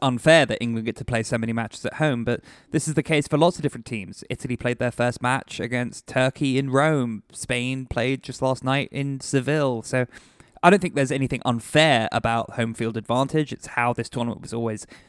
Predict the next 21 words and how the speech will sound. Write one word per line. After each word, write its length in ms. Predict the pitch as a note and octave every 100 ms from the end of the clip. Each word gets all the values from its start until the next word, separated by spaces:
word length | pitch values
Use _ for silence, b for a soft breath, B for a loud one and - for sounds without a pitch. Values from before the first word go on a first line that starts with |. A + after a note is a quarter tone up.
| -
squared 340 | - A#2 B2
up 160 | B2 -
to 80 |
play. 300 | - - B2+
This 160 | C#3 B2+
was 120 | A2
always 220 | A2+ A#2+
gonna 160 | - A#2
be 140 | G#2+
a 40 | G2+
factor. 540 | - A#2 A2 D3+ D#3 - b _ -
And 80 |
I 60 | D3+
think 140 | D3+
it 160 | D3 - B B _ -
adds 240 | C3 C#3+
a 40 | C#3+
really 240 | B2+ C3+
interesting 440 | B2+ - C3+ - C3
foil 480 | - D#3+ G3 A#2+
that 180 | A2 A#2